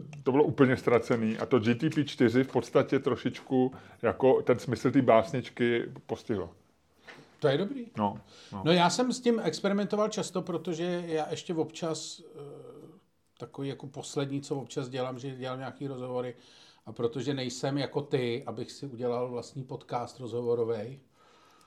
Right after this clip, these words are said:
Speaker 2: eh, abych to nemusel přepisovat, takže občas s těma lidma mluvím a pak to musím přepsat ještě jako oldschoolově, jako do nějakého časopisu. A, eh, už mě to tak strašně sere, jako vlastně mě to vždycky sralo, tato, ta část.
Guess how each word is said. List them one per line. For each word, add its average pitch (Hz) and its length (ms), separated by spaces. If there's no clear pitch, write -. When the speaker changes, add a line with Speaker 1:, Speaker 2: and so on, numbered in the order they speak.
Speaker 2:
eh, 117 420
abych 120 220
to 139 100
nemusel 131 340
přepisovat, 127 560
takže 135 240
občas 127 320
s - 40
těma 127 200
lidma 127 200
mluvím 127 400
a 127 60
pak - 160
to - 80
musím 131 260
přepsat 139 400
ještě - 220
jako 135 220
oldschoolově, 123 760
jako 120 220
do 123 80
nějakého 127 380
časopisu. 120 720
A, 113 520
eh, - 40
už - 160
mě 147 100
to 160 100
tak 170 240
strašně - 380
sere, 117 380
jako 117 280
vlastně 135 320
mě 139 140
to 165 100
vždycky 156 300
sralo, 104 380
tato, 110 300
ta 110 120
část. - 540